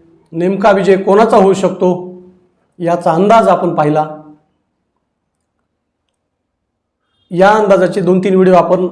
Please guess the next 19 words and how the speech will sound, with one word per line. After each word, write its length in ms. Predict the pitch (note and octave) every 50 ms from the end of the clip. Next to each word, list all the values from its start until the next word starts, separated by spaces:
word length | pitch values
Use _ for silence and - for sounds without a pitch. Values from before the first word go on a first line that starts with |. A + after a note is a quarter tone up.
| - - -
सर्वांनी 420 | - - D#3+ E3 F3+ F3+ F3+ F3+
इतके 480 | F#3 F#3 - - A3+ A3+ A3 G3+ - -
चांगल्यापैकी 440 | - G3 F#3 F#3 G3+ F#3+ G#3 G3+
त्याला 200 | G#3+ G3+ G3 F#3
प्रतिसाद 460 | F#3 - G3+ F#3 F#3+ A#3 G#3+ A3 A3 F3+
दिला 360 | G3+ F#3 D#3+ C#3+ C#3+ - - - - - - - - _ _
की 60 | F3
काही 220 | D#3 - G3 F#3
व्हिडिओ 200 | G3 G3+ G3 G#3
लाखाच्या 380 | G3 F#3+ E3+ E3+ - F3+ - F#3
पुढे 160 | F#3+ F#3 F3
गेलेले 280 | E3+ E3 E3+ E3+ E3 D#3+
आहेत. 160 | D3 D3 D3
मित्रांनो, 360 | D#3+ D3 D#3 C#3+ C#3+ D3 D3+ D3 - - - - - _ _ _ _ _ _ _ _ _ _ _ _ _ _ _ _
आज 220 | F#3+ G3 A#3+ A#3 G#3+
आपण 280 | A3+ - - A3+ A#3
परभणी 520 | A3 F#3 A3+ A3+ A#3 G3 A3 B3 B3+ B3+ A3+
लोकसभा 380 | G#3+ G3+ - - G3+ F3+ G#3 G3+
मतदारसंघाचा 880 | G3 G3+ F3 E3 F#3+ F#3 F#3 F#3+ F#3 F3+ F3 F3+ F3 E3 - F#3 F3